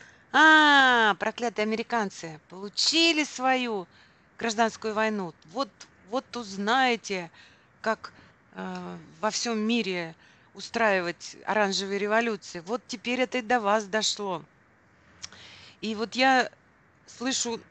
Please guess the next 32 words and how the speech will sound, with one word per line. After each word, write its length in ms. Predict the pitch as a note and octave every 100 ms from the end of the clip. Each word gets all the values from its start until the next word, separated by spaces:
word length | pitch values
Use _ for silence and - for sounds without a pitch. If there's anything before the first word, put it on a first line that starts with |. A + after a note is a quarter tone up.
| _
такие 300 | A3 - C4
комментарии. 680 | - G#3 G3 F#3 G3 E3+ D#3+ -
Я 200 | - A3
считаю, 240 | G#3+ - G#3+
это 140 | G#3+
очень 280 | G#3+ - G#3
правильные 520 | - G#3+ F3+ F3 D#3+
вещи, 340 | D#3+ D#3 - -
когда 440 | D#3+ E3+ G3 F3+ - - - _ _
блогеры 400 | G#3+ A3+ G3+ G3+ -
пишут: 340 | G#3 F#3+ E3+ - - - _ _
«А 60 | F#3+
вы 100 | A#3
чё 160 | D#4+
так 180 | C4 -
радуетесь-то, 800 | B3 C#4 A#3+ G#3+ F#3+ - F3 E3+
что 220 | - G3
у 60 | G3+
них 180 | G#3 -
там 220 | F#3 F3+
во-, 160 | F#3+ F3+
война-то 520 | G3 G#3 G#3+ G3 F3+
идёт? 260 | - E3 - _ _ _ _
Вы 100 | G#3+
чё 160 | G#3+ -
так 220 | B3+ A3
радуетесь? 680 | G#3+ B3+ A#3 G#3+ - E3 F#3+
Вы 80 | G#3
не 80 | G#3+
понимаете, 540 | G#3+ A3 C#4+ E4+ A3+
что, 460 | - - G3 F3+ D#3+ - - - _ -
э, 540 | F#3 F#3 F#3 F3+ F3